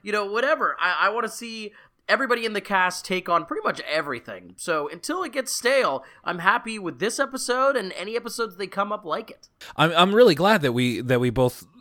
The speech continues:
Speaker 2: e-, enjoyed this episode because I, I like when we enjoy <laughs> episodes, but it's always interesting to find out, like, what it is that we like about it. And it's 'cause it's never the same answer twice usually, or at least not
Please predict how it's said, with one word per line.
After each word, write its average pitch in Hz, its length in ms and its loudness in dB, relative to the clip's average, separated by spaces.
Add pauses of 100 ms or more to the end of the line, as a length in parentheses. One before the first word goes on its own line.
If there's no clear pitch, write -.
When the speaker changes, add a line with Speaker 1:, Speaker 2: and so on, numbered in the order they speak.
(120)
Speaker 2:
e-, 139 80 -6 (180)
enjoyed 135 480 2
this 127 160 0
episode 104 540 0
because 107 560 0
I, 90 240 -4 (260)
I 78 80 -8
like 80 260 -6
when 95 120 -8
we 98 100 -4
enjoy 101 320 0
<laughs> - 40 -20
episodes, 160 600 2 (420)
but 151 300 4
it's 151 220 2
always 180 200 8
interesting 170 360 -2
to 143 80 -2
find 147 200 0
out, 135 140 -2
like, 123 160 0
what 135 220 6
it 143 100 2
is 135 140 4
that 127 140 4
we 117 120 0
like 104 220 0
about 90 260 -6
it. 90 100 -6
And 151 160 2
it's 156 140 -2
'cause 185 220 4
it's 190 160 0
never 294 340 2
the 202 140 0
same 226 320 2
answer 156 480 0
twice 170 580 2
usually, 101 440 -2
or 95 60 -6
at 101 60 -8
least 120 220 -2
not 110 240 2